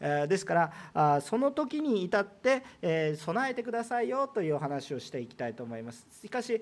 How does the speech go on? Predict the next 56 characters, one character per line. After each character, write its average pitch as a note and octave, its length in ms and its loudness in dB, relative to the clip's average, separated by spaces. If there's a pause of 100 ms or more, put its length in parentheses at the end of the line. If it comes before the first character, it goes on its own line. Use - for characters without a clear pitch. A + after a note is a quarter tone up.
(160)
主 - 300 -10
に D#4 140 -6
従 - 240 -6 (200)
い B3 80 -6
続 C4+ 240 -12
け D4+ 140 -8
る E4 80 -6
者 A#3 260 0
に G#3+ 140 -2
は G3 200 0
豊 A#3 300 -4
か A#3 120 0
な G#3 140 -2
恵 C#3+ 140 -2
み F3 260 -4
が F#3 120 2
あ F3 80 2
り F#3 80 0
ま G#3 140 -2
す A3 120 -4
よ B3 60 2
と A#3+ 100 2
い E3+ 80 4
う D3 60 4
話 C3+ 420 -2
を A#2 160 0
し - 140 -12
て B2+ 80 -4
い A#2 80 -6
き - 80 -18
た A#2 120 -4
い G2+ 60 -6
と A2 80 -10
思 G2+ 140 -8
い G2 40 -8
ま G2 120 -10
す - 80 -12
ね。 G3 400 -2 (560)
さ A3+ 240 6
あ、 - 120 -2
え F#3 60 -2 (420)
ー、 - 20 2
三 G3 220 -2
つ D#4 140 -2
の D#4+ 100 4
ポ A#3 160 2
イ G#3+ 60 4
ン - 20 -2
ト G3 80 4
で F#3+ 80 4
お F#3 80 6
話 F3 340 2
を D3+ 120 4
し D3 120 -4
ま C#3 80 4
す。 - 160 -2